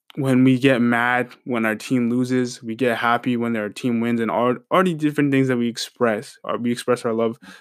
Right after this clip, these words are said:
towards women and family members and whatnot, that's emotion. It's just that you tend to be more emotional. I mean, women tend to be more emotional than men, and men tend to be less emotional. So there's a scale there.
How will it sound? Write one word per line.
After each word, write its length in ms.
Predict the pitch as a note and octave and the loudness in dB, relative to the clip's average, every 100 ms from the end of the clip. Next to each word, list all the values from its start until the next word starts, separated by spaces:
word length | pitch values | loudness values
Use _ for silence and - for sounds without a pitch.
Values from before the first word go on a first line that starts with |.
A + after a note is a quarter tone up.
| - | -6
towards 240 | A#2 A2+ | 0 2
women 280 | A2+ A2+ A2+ - _ _ _ - | 2 -2 -2 -8 _ _ _ 0
and 380 | C3+ B2 B2+ - _ _ | 2 2 0 -8 _ _
family 280 | B2 B2 B2+ | 2 4 6
members 300 | B2+ B2+ B2+ | 6 4 4
and 100 | B2 | 2
whatnot, 360 | B2+ B2+ B2 - _ - | 4 2 0 -6 _ 0
that's 420 | C3+ C#3+ - - - | 0 0 -6 -12 -2
emotion. 640 | C3+ D3 D#3+ C#3 G#2+ - _ - | 4 4 4 0 -4 -10 _ -8
It's 160 | C3+ | 0
just 220 | C#3 C3+ | 0 2
that 220 | C3+ B2 B2+ | 2 0 -2
you 180 | C#3 | -6
tend 300 | C#3 - C#3 | -6 -2 0
to 100 | C3+ | 0
be 380 | A#2+ B2+ B2+ B2 - _ | 0 2 2 0 -10 _
more 320 | A2 A#2+ C#3 B2+ | -4 2 2 2
emotional. 640 | A#2 A2 A#2 A#2+ A2+ A2+ - _ _ _ _ _ _ - D3 - _ | -4 -6 -6 -6 -10 -10 -16 _ _ _ _ _ _ -10 -8 -8 _
I 180 | B2+ B2 | -6 0
mean, 240 | C3 B2+ B2+ | 2 2 4
women 200 | C3 B2+ | 2 2
tend 180 | C3 | 0
to 60 | B2 | 0
be 160 | A#2+ A#2+ | 0 0
more 320 | A#2 A#2+ B2+ | 0 0 0
emotional 560 | B2 A#2 A#2 A2+ A2 - | 0 -4 -4 -6 -8 -8
than 300 | A#2+ A#2 A2+ | -6 -4 -4
men, 260 | A2+ A2+ A2 | -2 -4 -4
and 140 | B2 A#2+ | -2 0
men 280 | A#2+ A2+ - | 2 0 0
tend 180 | B2+ | -2
to 60 | A#2+ | -2
be 120 | A#2+ | -2
less 320 | A2+ A2+ A#2 | 0 0 -2
emotional. 500 | A2+ G2+ G2+ - - _ _ _ | -4 -4 -8 -12 -16 _ _ _
So 140 | - | -2
there's 180 | A#2 A2+ | 0 0
a 60 | A2 | 0
scale 440 | - - B2+ A#2 | -2 2 4 6
there. 240 | G#2 G2 | 2 -2